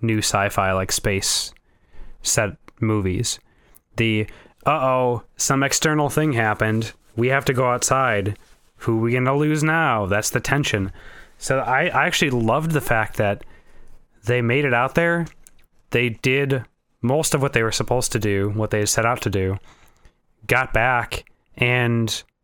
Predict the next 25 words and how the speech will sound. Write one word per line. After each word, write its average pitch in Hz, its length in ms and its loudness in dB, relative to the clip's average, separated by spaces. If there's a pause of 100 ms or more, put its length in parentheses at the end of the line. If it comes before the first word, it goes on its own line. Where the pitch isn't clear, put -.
(520)
they 127 100 2
both 139 320 0
made 139 140 2
it 131 80 2
in 127 360 0 (100)
s-, - 280 -4
like, 113 200 2
a 110 100 2
hundred 127 200 0
percent 110 320 -2
safely, 101 640 0 (460)
but 120 260 0
it, 110 200 -2 (880)
at - 140 -2
the - 80 0
cost 123 420 0
of 110 320 -2
literally 120 400 2
everything 113 380 0
they 107 120 2
went 107 180 2
out 104 140 0
there 104 120 2
to 95 100 0
do. 92 340 0